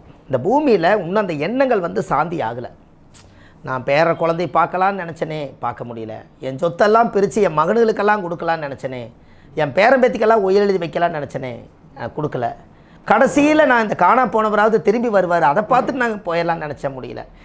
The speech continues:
இந்த பாதியில நான் வீட்டை விட்டுட்டு போறேனே அப்படின்னு இந்த ஒரு ஏக்கங்கள்ல தான் இந்த ஆத்மா என்ன பண்ணுது? ஒவ்வொருத்தருடைய இப்ப கணவன் மனைவி பிரிஞ்சிருக்கிறாங்க, மகனை நான் தான் பெத்தேன், அதுக்கு ரெண்டும் பேசலையே, அதுக்கு ரெண்டும் சேரலையே, நான் இப்ப போறேனே, யாரு சேர்த்துவா? இப்படித்தான் அந்த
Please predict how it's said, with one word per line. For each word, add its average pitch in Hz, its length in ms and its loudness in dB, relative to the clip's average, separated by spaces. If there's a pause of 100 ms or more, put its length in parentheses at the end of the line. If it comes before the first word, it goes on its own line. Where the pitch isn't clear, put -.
(120)
இந்த - 200 -6
பாதியில 240 460 4
நான் 226 180 0
வீட்டை 208 200 0
விட்டுட்டு 180 260 -6
போறேனே 147 360 0 (200)
அப்படின்னு 143 400 -6
இந்த 175 160 0
ஒரு 160 140 -4 (200)
ஏக்கங்கள்ல 226 560 0
தான் 208 160 -2
இந்த 160 160 2
ஆத்மா 170 220 -8
என்ன 139 180 -8
பண்ணுது? 123 280 -6 (760)
ஒவ்வொருத்தருடைய 170 540 0
இப்ப 143 120 0
கணவன் 208 380 0
மனைவி 233 180 0
பிரிஞ்சிருக்கிறாங்க, 165 680 -6 (160)
மகனை 165 400 -2
நான் 160 180 -2
தான் 196 160 0
பெத்தேன், 147 360 -6
அதுக்கு 196 320 0
ரெண்டும் 262 280 2
பேசலையே, 165 460 0
அதுக்கு 196 200 0
ரெண்டும் 214 240 -2
சேரலையே, 147 440 0 (460)
நான் 185 240 2
இப்ப 180 200 -2
போறேனே, 247 360 4
யாரு 190 300 4
சேர்த்துவா? 131 380 -4 (800)
இப்படித்தான் 302 580 2
அந்த 269 140 2